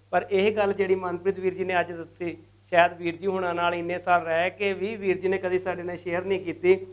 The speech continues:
ਪਰ ਇਹ ਜਿਹੜਾ ਇੱਕ ਸੇਵਾ ਦਾ ਕੰਮ ਵੀਰ ਜੀ ਹੁਣੀ ਇਕੱਲੇ ਹੀ ਮਾਣ ਰਹੇ ਸੀ, ਕਰ ਰਹੇ ਸੀ, ਇਹ ਅੱਜ ਉਜਾਗਰ ਹੋ ਗਿਆ। ਸੋ ਮਨਪ੍ਰੀਤ ਵੀਰ ਜੀ, ਮੈਂ ਤੁਹਾਨੂੰ, ਅਹ, ਅਗਾਂਹ ਪੁੱਛਣਾ ਚਾਹਾਂਗਾ ਕਿ ਅੱਜ ਇਸ ਸੰਸਥਾ ਦੇ ਵਿੱਚ ਆ ਕੇ,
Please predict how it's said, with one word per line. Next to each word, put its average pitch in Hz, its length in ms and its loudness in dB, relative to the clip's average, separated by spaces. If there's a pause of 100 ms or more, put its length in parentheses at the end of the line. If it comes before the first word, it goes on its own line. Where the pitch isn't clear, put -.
(200)
ਪਰ 180 240 4
ਇਹ 196 220 2
ਜਿਹੜਾ 190 280 2
ਇੱਕ 185 520 -4
ਸੇਵਾ 180 420 0
ਦਾ 220 120 6
ਕੰਮ 190 320 -2
ਵੀਰ 175 240 -8
ਜੀ 185 80 -10
ਹੁਣੀ 190 180 -2
ਇਕੱਲੇ 180 380 -2
ਹੀ 220 40 -2
ਮਾਣ 175 320 -2
ਰਹੇ 175 200 -4
ਸੀ, 175 180 -8 (200)
ਕਰ 160 160 2
ਰਹੇ 175 160 -4
ਸੀ, 165 200 -6 (300)
ਇਹ 190 160 8
ਅੱਜ 175 140 0
ਉਜਾਗਰ 165 520 -4
ਹੋ 190 160 -4
ਗਿਆ। 185 320 -2 (320)
ਸੋ 196 100 2
ਮਨਪ੍ਰੀਤ 190 380 0
ਵੀਰ 196 200 2
ਜੀ, 196 120 2
ਮੈਂ 185 180 -4
ਤੁਹਾਨੂੰ, 175 640 -6
ਅਹ, 160 520 -4
ਅਗਾਂਹ 180 240 0
ਪੁੱਛਣਾ 190 340 -4
ਚਾਹਾਂਗਾ 170 560 -6 (300)
ਕਿ - 100 -20 (180)
ਅੱਜ 180 120 -2
ਇਸ 185 360 -4
ਸੰਸਥਾ 170 380 -6
ਦੇ 175 120 -10
ਵਿੱਚ 170 260 -10
ਆ 156 260 -10
ਕੇ, 147 380 -10